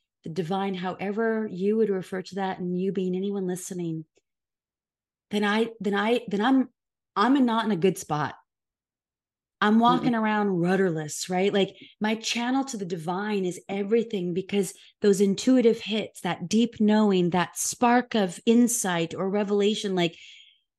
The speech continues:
Speaker 1: I, I'm learning to trust that now. And even though I'm like, "Wait, it looks like I just blew up that whole partnership or that whole thing," <laughs> or, "That doesn't seem right." And it's like, "Trust, trust, trust," right? The clarity will come. And then I look back six, nine months later, I'm like,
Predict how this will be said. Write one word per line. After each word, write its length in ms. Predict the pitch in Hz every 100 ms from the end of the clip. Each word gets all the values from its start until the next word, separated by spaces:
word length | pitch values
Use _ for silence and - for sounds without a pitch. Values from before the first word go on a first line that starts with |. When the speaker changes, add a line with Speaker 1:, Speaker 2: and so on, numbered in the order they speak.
| _ _ _ -
Speaker 1:
I, 200 | 240 240 -
I'm 340 | 220 220 214
learning 320 | 208 220 233
to 80 | 220
trust 460 | 214 - 190 175 -
that 260 | 240 254
now. 320 | 247 262 269 262
And 100 | 220
even 200 | 214 220
though 80 |
I'm 40 | 214
like, 180 | 190 -
"Wait, 280 | 151 139 -
it 60 |
looks 220 | 165 202
like 160 | 208 185
I 60 | 175
just 260 | 165 165
blew 180 | 190 190
up 140 | 185
that 160 | 180 156
whole 160 | 156 143
partnership 640 | 214 220 202 180 202 190
or 100 | 175
that 160 | 151 143
whole 160 | 147
thing," 280 | 139 208 214
<laughs> 100 | 226
or, 60 | 254 302 339 - _ 202
"That 160 | 190
doesn't 240 | 226 247 254
seem 240 | 269 240
right." 160 | 254 254
And 80 |
it's 100 | 214
like, 160 | 196 185
"Trust, 560 | - - 180 165 - -
trust, 340 | 190 160 -
trust," 380 | - 170 151 -
right? 160 | 175
The 80 | 180
clarity 480 | - 202 190 196 190
will 220 | 180 170
come. 320 | 165 196 196
And 100 | 190
then 60 | 180
I 80 | 175
look 200 | 180 -
back 240 | 185 170
six, 380 | - 190 185 -
nine 160 | 185 185
months 180 | 175
later, 140 | 190 180
I'm 60 |
like, 200 | 180 170